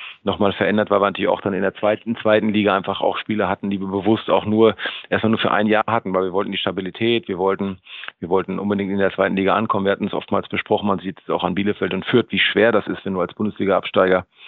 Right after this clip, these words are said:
äh, runterkommst in die zweite Liga. Und, ähm, das hat sich ja im Endeffekt dann ausgezahlt, aber, äh, zeigt aber auch, dass wir so einen Kaderumbau, wie ich, wie bei Schalke, wenn man sich den Kader angeguckt hat nach der Abstiegssaison, wer da alles im Kader noch war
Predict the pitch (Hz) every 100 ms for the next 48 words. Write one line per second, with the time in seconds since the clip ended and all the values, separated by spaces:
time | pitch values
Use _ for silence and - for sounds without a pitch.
0 | - - 107 101 120 110 110 98 101 98
1 | - 101 95 92 104 95 87 87 82 90
2 | 90 95 - 98 92 78 62 98 123 131
3 | 101 - 87 123 - - 131 127 - -
4 | 87 107 123 - - - - 110 98 107
5 | 101 92 95 101 110 104 95 101 95 92
6 | 104 98 101 101 104 101 95 98 98 95
7 | 95 98 - 101 95 - 95 104 90 95
8 | 87 95 92 98 95 98 107 - 98 -
9 | 98 98 87 - 95 92 98 95 92 90
10 | 95 98 90 92 101 98 85 98 95